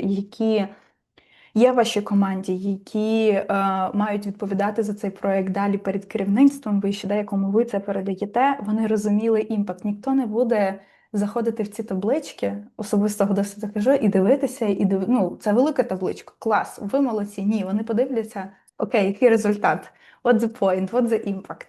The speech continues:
І просто одну цифру скажіть, і цього буде достатньо. Їм не треба дивитися всю цю роботу, але це те, що я вам рекомендую зробити. Тому що кількісні дані, вони, це дійсно, це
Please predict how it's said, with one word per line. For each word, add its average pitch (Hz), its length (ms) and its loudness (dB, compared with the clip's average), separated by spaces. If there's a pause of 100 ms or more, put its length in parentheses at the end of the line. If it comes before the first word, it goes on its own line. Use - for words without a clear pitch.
І 202 560 2
просто 262 280 0
одну 240 220 2
цифру 247 320 -4
скажіть, 320 520 -6
і 220 60 -6
цього 269 240 -8
буде 240 180 -6
достатньо. 208 600 -4
Їм 208 160 2
не 233 80 2
треба 240 260 4
дивитися 208 460 0
всю 208 240 -6
цю 208 120 -2
роботу, 220 460 2 (760)
але 240 400 8 (340)
це 254 100 4
те, 247 200 4
що 262 180 -2
я 202 160 2
вам 214 220 0
рекомендую 190 760 -2 (300)
зробити. 185 540 0 (340)
Тому 226 260 4
що 240 220 0
кількісні 349 540 2
дані, 196 340 4
вони, 226 720 4 (220)
це 233 400 6
дійсно, 220 360 -2
це 208 460 4